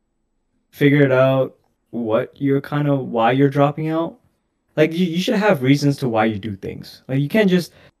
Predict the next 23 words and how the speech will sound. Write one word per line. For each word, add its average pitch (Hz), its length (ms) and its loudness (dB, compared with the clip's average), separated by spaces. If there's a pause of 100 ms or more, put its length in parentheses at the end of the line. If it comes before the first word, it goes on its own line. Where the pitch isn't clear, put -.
casually 143 320 2
be 139 60 6
like, 135 160 2
"Ah, - 280 4
I'm 196 100 2
dropping 170 320 4
out 143 120 6
and 131 100 0
one 131 140 2
day 123 100 4
I'll 123 120 4
become, 113 420 -6 (160)
<laughs> - 180 -20
um, 117 840 -4
Bill 113 180 0
Gates." 98 400 -8 (500)
Uh, 62 440 -6 (600)
you 143 120 -12
kinda 202 240 2
have 165 240 0
to 123 580 0 (460)
give 139 180 0
yourself 120 640 -2